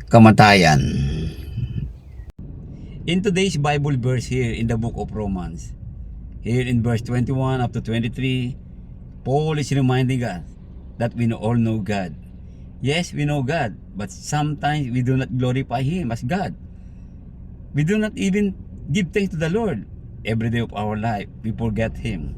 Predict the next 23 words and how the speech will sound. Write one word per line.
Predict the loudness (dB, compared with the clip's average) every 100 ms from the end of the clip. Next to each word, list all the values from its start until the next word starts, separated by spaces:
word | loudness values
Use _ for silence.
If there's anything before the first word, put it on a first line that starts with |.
| -10 -10 -10 -10 -10 -2
And | 0
our | 2 2 0
thoughts | 0 0
are | 0 -4
always | -2 0 0 0
darkened | 0 0 0 0 -2 -4 -6 -8 -8 -6
by | -2 0
the | 2
sin | 2
of | 2 0
this | -2
world. | 0 -2 -2 -4 -6 -6 -6 -6 -8 -8 -8 -8 -4
Sometimes, | 0 0 0 2 2 0 -4 -8 -8 -2
we | 0 0
change | -2 -2 0
the | 0
glory | 2 2 0 -2
of | -2
incorruptible | -2 -2 -2 -2 -2 -2 -2
God | -4 -4 -4 -8 -10 -4
to | -4
a | -2
chi-, | -4